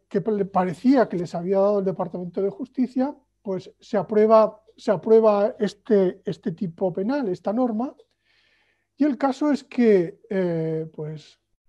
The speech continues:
al poco de aprobarse, podríamos decir que a los pocos meses, el Departamento de Justicia emite un comunicado en el que dice que,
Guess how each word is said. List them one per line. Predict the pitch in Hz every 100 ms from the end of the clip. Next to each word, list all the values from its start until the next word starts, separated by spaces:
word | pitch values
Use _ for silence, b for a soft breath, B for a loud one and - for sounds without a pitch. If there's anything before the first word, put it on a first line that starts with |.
| _
al | - 175
poco | - 202 190
de | 180
aprobarse, | 170 226 247 262 - 285
podríamos | 247 165 165
decir | 160 190 165
que | 208 165 160 156 156 156 156 165
a | 160
los | 160 -
pocos | 190 196 190
meses, | 226 240 262 294 - _ _ _ _ _
el | - 208
Departamento | 208 214 202 208 220 220
de | 220
Justicia | 247 - 294 277 269
emite | 196 202 277 285 196 143 _ _ -
un | 175
comunicado | 185 208 233 220 254 233 262 - _ _ - _ _ _ _ _ _ _ _ _ -
en | - 269
el | 311 262
que | 302
dice | 269 254 - 311
que, | - 226 214 202 190 185 185 180 175 170 170 -